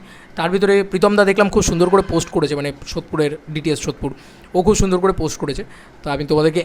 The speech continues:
একবার শুধু প্রতিটা জায়গার ইয়ে জানিয়ে দিচ্ছি, বলে দিচ্ছি। আহ, ছ তারিখে মালদা, আহ, ছ তারিখে বালুরঘাট এবং তার সঙ্গে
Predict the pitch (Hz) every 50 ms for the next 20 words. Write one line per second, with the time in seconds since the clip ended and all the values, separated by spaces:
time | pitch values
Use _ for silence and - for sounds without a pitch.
0 | 170 - - 165 170 175 233 226 - - 247 196 220 240 - - 202 196 175 214
1 | 214 220 214 208 165 147 170 175 170 190 190 185 185 - - 165 165 170 175 175
2 | 165 - - - - 139 156 156 170 170 156 147 131 - - 170 - - 151 147
3 | 147 160 147 143 120 - 143 - - - - - - - - - - 139 135 135
4 | 131 131 131 131 123 - - - - - - - - - - 180 214 214 226 226
5 | 220 247 233 208 196 196 196 208 240 262 - - - - - - - - - 139
6 | 139 135 135 135 - - 208 196 233 220 214 240 196 190 180 190 190 185 147 165
7 | 170 170 - - - - 175 175 185 185 180 185 175 170 - 214 202 202 220 233